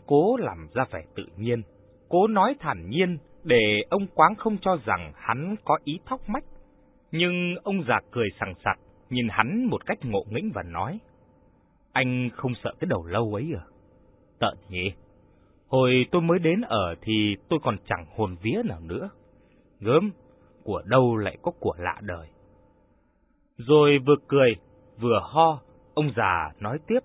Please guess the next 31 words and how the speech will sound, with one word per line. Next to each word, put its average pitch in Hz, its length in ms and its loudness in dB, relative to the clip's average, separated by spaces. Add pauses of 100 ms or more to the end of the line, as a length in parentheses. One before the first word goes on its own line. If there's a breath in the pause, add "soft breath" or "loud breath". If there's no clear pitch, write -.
(920)
"Mà 107 260 0
xem 127 180 0
ra 120 400 4
ông 123 200 -4
giáo 120 140 0 (100)
quý 139 200 0
lắm, 208 280 -6 (360)
giữ 123 120 -2 (140)
gìn 113 200 -4
cẩn 95 120 0 (140)
thận. 101 180 -2 (600 soft breath)
Còn 123 240 0
tôi 175 320 6
thì 101 460 0
không 139 300 -2
dám 127 220 -2
đến 156 180 0 (100)
gần 85 200 0
bao 107 180 0
giờ, 85 240 -8 (800 soft breath)
cũng 190 360 4
không 131 240 -2
dám 117 220 -2
nhìn 117 220 -2
đến 113 160 -4
nó, 139 280 -6 (360 soft breath)
vì 165 200 4
hình 165 160 2
như 214 180 0
lúc 247 220 -2
nào 113 280 2